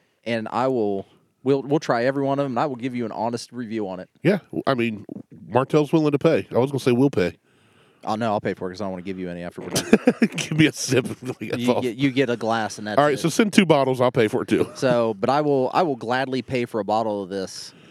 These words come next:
Speaker 1: to review
Speaker 2: This is
Speaker 1: on our show.
Speaker 2: fantastic. I'm with you. I, this is one I'd leave at your house.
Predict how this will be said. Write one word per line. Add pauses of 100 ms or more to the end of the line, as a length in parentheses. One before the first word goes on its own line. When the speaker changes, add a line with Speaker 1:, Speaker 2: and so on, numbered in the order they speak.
(200)
Speaker 1:
to
review
Speaker 2:
This
is
Speaker 1:
on
our
show.
Speaker 2:
fantastic.
I'm
with
you.
I,
this
is
one
I'd
leave
at
your
house.